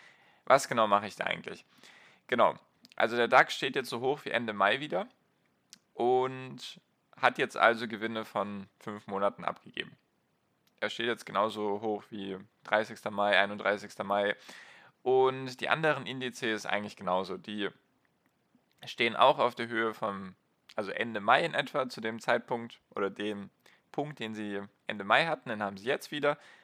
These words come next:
Also haben sie die Gewinne von fünf Monaten abgegeben, egal ob du jetzt den S and P fünfhundert, den NASDAQ, den dax, den Tech dax und so weiter anschaust, beziehungsweise, sorry, mein Fehler, NASDAQ nicht ganz, der steht eher Ende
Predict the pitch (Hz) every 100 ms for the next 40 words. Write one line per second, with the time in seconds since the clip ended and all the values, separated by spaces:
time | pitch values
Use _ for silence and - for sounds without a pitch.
0 | _ - 120 120 117 117 110 101 101 107
1 | 107 - 101 110 101 117 131 131 123 117
2 | _ _ _ - - - 113 117 113 107
3 | 98 101 98 - 98 92 - 98 87 104
4 | 104 110 - 104 123 120 113 104 - _
5 | 101 95 90 - - - - _ 123 123
6 | - 110 104 - - _ - 104 104 101
7 | - 101 104 - 110 98 - - 104 101
8 | 98 101 98 - _ 104 104 101 101 -
9 | - 104 107 98 95 120 120 104 107 113
10 | 110 98 117 135 110 - 107 131 156 -
11 | - 117 117 - 110 - 101 98 - -
12 | 110 101 92